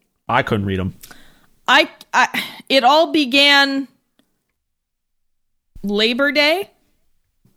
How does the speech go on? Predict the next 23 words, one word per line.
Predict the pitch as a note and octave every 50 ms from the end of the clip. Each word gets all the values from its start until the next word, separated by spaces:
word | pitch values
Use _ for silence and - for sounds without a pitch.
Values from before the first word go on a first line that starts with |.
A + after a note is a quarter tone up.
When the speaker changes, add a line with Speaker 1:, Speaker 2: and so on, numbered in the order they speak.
| _ _ _ _ _ _ _ _ _
Speaker 2:
weekend, | B3+ D4+ D#4 D4 - D4 C4+ C4+ C4+
two | - -
thousand | C#4+ C4+ C4+ C4 B3
eight, | A#3+ B3 B3 A3+ -
sitting | - - - - C4+ C4 B3+ C4 C4+ C4 C4 C4 B3+
in | - - B3 B3 A#3+
my | A#3+ A#3+ A#3+
yacht, | A#3 A3+ G#3 A3 G#3+ A3 A3+ G#3+ F#3 - _ _ _ _ _ _ _ _ _ _ A3+
drinking | G3+ A#3+ A#3+ A#3+ B3 B3 A#3+ A#3
whiskey | A3 A3+ A3+ - - - A#3 A3+ A3 G#3+ G#3
and | D3 G3+ G#3 G3+
smoking | - A#3 A3 G#3+ G#3 - G#3+ G#3
cigars, | - A3+ G3+ A3 G#3+ G#3+ G3+ G3+ G#3 G#3 A3 - - - _ _ _ _ _ _ _ _ _ _ _ _ _ _ _ -
thinking | - - A#3+ B3+ A#3 B3 B3 A#3+ A#3 A3+ - -
I'm | - A3+ A3+ A3+ A#3 A3+
very | A3+ A3+ A#3 A#3+ A#3+
successful | - B3+ - - A3+ G#3 G3 - - G#3+ G3+ G3+ G3 F#3+ - -
and | G3+ G3+ G3 F#3+ F#3
I | F#3+ G#3
don't | G#3 G3 A3 G#3+ A3 G#3 -
have | - G3 G#3+ G#3 G3 -
time | - - G#3 G3 G3 G3 G3+ G#3
for | - - G3+ G3 G3 F#3+ G3 F#3+ F#3+ F#3+ F#3